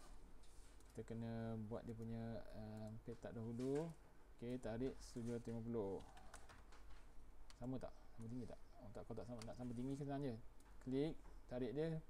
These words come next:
pastikan dia snap ke kawan di sebelah tu. Ha, okey. So,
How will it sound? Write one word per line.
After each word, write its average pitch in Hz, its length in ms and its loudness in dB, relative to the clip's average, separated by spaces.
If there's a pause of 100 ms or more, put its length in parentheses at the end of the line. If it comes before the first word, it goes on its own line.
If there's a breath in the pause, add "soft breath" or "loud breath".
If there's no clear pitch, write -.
pastikan 135 320 0
dia 131 80 6
snap 143 320 2
ke 131 160 -2
kawan 123 240 6
di 123 80 2
sebelah 120 240 2
tu. 107 160 0
Ha, - 320 -6
okey. - 400 -6 (960 loud breath)
So, - 80 -4